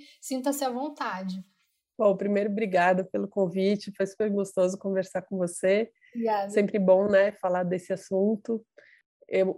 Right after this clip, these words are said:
Speaker 2: é, a rede social eu tenho só o Instagram, é arroba aline abreu ponto arte. É, e, é, tem meu site, que é w w w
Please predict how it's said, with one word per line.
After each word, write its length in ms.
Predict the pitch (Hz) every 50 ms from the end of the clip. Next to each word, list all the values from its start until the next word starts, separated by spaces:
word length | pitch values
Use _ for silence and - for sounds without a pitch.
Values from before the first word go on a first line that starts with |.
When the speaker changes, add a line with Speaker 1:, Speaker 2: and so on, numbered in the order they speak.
| - 196
Speaker 2:
é, 180 | 190 185 180
a 60 | 180
rede 240 | 180 170 202 196 196
social 360 | - 220 208 - 226 208 214
eu 80 | 214 208
tenho 460 | 208 - 220 220 214 208 208 202 202
só 260 | 196 - - 208 208
o 60 | 208 208
Instagram, 640 | 196 196 - 196 185 175 180 180 196 214 254 302 - _ _ _ _ _ _ _ _ _ _ _ _ _
é 340 | - 202 190 185 185 180 185
arroba 680 | 180 180 170 175 185 196 202 208 202 214 214 214 - -
aline 360 | - 190 190 190 196 196 196
abreu 380 | 190 185 180 175 185 185 190 196
ponto 420 | 190 - - 185 185 180 - 190
arte. 560 | 180 165 175 190 202 - - - - 285 294 294 _ _ _ _ _ _ _ _ _ _ _ _ _ _ _ _ _
É, 840 | - 196 185 180 180 180 175 175 175 175 175 175 175 170 170 170 165 165 170 175 - - _ _ _ _ _
e, 500 | - 202 208 220 226 233 240 247 247 - _ _ _ _ _ _ _ _ _ _
é, 500 | - 202 196 196 190 190 196 196 196 190 185
tem 160 | 190 214 208
meu 160 | 214 220 233
site, 520 | 254 - - 240 233 247 247 - - - _
que 80 | _ 226
é 800 | 214 202 196 196 196 196 190 190 185 185 185 185 185 180 180 180 - _ _ _ _ _ _ _ _ _ _ _ _ _
w 320 | 175 180 180 180 185 190
w 340 | 175 175 180 175 - 180 185
w 580 | 170 165 180 180 185 190 190 196 220 254 294